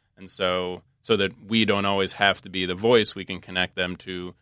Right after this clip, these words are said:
the residents or the existing businesses that can be kind of a more direct representation for what the community wants and perhaps expects of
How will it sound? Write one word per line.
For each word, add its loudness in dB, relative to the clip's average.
the -20
residents 0
or -10
the -8
existing -12
businesses -6
that -2
can -10
be -4
kind -10
of -10
a -8
more -10
direct -8
representation 2
for -10
what -2
the -12
community -8
wants -4
and -8
perhaps -6
expects -2
of -6